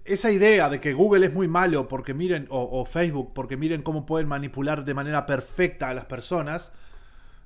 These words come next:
eh, un poco, entre otras cosas, lo que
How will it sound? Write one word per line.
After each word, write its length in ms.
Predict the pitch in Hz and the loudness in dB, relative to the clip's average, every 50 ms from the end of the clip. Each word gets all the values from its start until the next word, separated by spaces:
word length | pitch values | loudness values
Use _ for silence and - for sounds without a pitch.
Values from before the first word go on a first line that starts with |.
| - - | -20 -12
eh, 840 | - 139 135 131 131 127 127 127 123 123 120 117 117 117 113 113 - - - - - - - - - - - - - - - - - - - - - - - - - - - - - - - - | -8 -4 -2 0 0 0 0 0 0 -2 -4 -4 -6 -8 -8 -10 -10 -12 -16 -16 -16 -18 -18 -20 -20 -20 -20 -20 -20 -20 -20 -20 -20 -20 -20 -20 -20 -20 -20 -20 -20 -20 -20 -20 -20 -20 -12 -4
un 200 | - 175 170 151 | -2 -2 -2 0
poco, 460 | - 208 214 185 208 190 196 202 196 | 0 0 0 2 2 2 2 2 2
entre 220 | 165 143 123 151 160 | 0 -4 -2 -2 -2
otras 280 | 165 160 - 160 - | -2 -2 -4 -8 -8
cosas, 440 | - - 190 185 - - 190 180 170 | -4 -4 -2 -2 -2 -4 -4 -4 -2
lo 140 | 156 139 127 | -4 -4 -4
que 200 | - 139 123 | -6 -8 -8